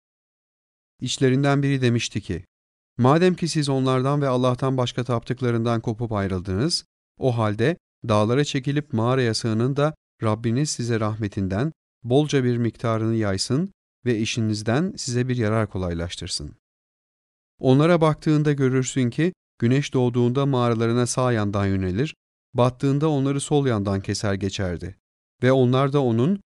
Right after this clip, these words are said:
mağaranın geniş boşluğundalardı. Bu Allah'ın ayetlerindendir. Allah kime hidayet verirse, işte hidayet bulan odur. Kimi saptırırsa,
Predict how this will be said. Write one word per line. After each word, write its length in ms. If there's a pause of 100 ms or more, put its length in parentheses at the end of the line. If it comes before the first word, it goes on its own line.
(200)
mağaranın 600
geniş 360
boşluğundalardı. 920 (760)
Bu 240
Allah'ın 420
ayetlerindendir. 1000 (360)
Allah 340
kime 300
hidayet 440
verirse, 480 (260)
işte 340
hidayet 480
bulan 360
odur. 360 (400)
Kimi 240
saptırırsa, 760